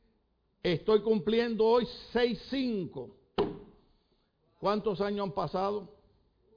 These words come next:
Pero lo impresionante es que esa palabra que Dios le dio incluía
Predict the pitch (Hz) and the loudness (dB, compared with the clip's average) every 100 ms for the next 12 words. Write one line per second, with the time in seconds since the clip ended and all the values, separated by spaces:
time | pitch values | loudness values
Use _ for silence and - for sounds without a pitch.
0 | 466 480 494 480 466 466 440 440 - - | -20 -20 _ -20 -20 -20 -20 -20 -20 -20
1 | 440 539 539 554 539 539 539 523 494 453 | -20 -20 -20 -20 -20 -20 -20 -20 -20 -20
2 | 415 - _ _ - _ _ _ _ _ | -20 -20 _ _ -20 _ _ _ _ _
3 | _ _ 403 _ _ _ _ _ _ _ | _ _ _ _ _ _ _ _ _ _
4 | _ 233 254 247 233 - - 202 262 247 | _ 8 8 6 0 -10 -4 2 2 2
5 | 262 226 226 247 311 339 311 285 254 254 | 2 2 2 0 0 -4 0 2 4 4
6 | 247 233 233 226 - - _ _ _ - | 4 6 6 4 -6 -20 _ _ _ 0
7 | 233 302 294 302 285 294 277 262 202 220 | 2 4 2 2 4 4 4 0 0 -2
8 | 240 262 262 247 254 240 220 214 208 220 | 0 0 0 0 2 4 4 2 0 0
9 | 190 208 247 262 226 208 185 | 0 0 2 2 2 0 -4